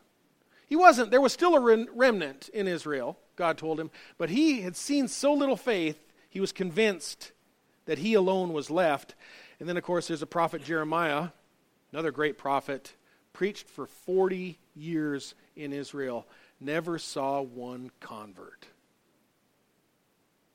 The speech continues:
Called him the weeping prophet. Hmm. Folks, the door to salvation,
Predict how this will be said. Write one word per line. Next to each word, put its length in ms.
Called 200
him 120
the 60
weeping 400
prophet. 400
Hmm. 120
Folks, 260
the 80
door 200
to 60
salvation, 680